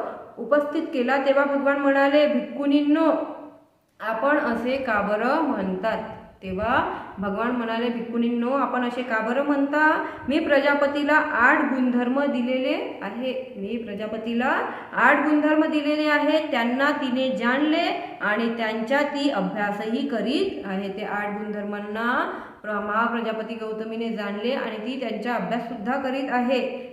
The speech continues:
मीच तिचा आचार्य आहे आणि मीच तिचा उपाध्याय सुद्धा आहे.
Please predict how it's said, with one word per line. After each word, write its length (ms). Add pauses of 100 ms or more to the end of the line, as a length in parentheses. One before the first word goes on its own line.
मीच 420
तिचा 260
आचार्य 600
आहे 440
आणि 300
मीच 340
तिचा 320
उपाध्याय 540
सुद्धा 640
आहे. 600